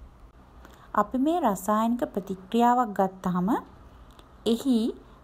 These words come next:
ප්‍රතික්‍රියක සහ ඵල තියෙනවා කියලා අඳුර ගන්න ඕන. මොනවාද මේ ප්‍රතික්‍රියක? මොනවාද මේ ඵල? අපි දැන් බලමු මේ වචන දෙක මොකක්ද කියලා.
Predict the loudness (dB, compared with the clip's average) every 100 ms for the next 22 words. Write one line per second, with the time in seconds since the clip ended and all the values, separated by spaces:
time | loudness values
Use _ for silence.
0 | -10 0 0 4 4 4 -2 0 2 2
1 | 0 -2 -2 0 2 0 -4 -20 -20 -20
2 | 0 4 6 6 2 2 2 2 2 0
3 | 2 4 4 2 2 2 4 4 4 0
4 | -8 -16 -20 -20 -20 -20 -20 -20 -20 -20
5 | -20 -20 -20 -8 -2 0 2 2 0 -2
6 | -4 -2 -2 -2 -4 -4 0 0 0 -2
7 | -6 -8 -12 -20 -6 2 4 4 2 0
8 | 0 0 0 2 4 4 -2 -6 -18 -20
9 | -20 -20 -20 0 0 2 2 2 4 2
10 | 2 0 -2 -10 -18 -2 2 4 4 2
11 | 0 0 2 2 2 2 -4 -4 -4 -4